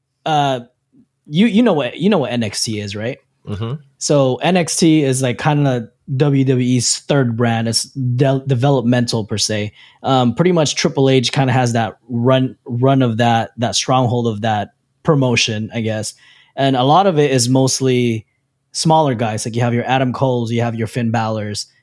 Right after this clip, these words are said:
Speaker 2: uh, the smaller technical wrestlers. Whereas to the main roster per se, you're right. You have your Bobby Lashleys, you have your Drew McIntyres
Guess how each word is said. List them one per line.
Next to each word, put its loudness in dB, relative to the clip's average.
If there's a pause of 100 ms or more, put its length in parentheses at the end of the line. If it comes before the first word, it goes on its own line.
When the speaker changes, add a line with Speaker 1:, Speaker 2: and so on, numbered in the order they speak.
(120)
Speaker 2:
uh, -4 (440)
the -2
smaller 4
technical 0
wrestlers. -2
Whereas 0
to 0
the -2
main 4
roster -2
per -12
se, -4 (220)
you're 0
right. 2
You 2
have 2
your 2
Bobby 0
Lashleys, -4
you -4
have -4
your -4
Drew -2
McIntyres -6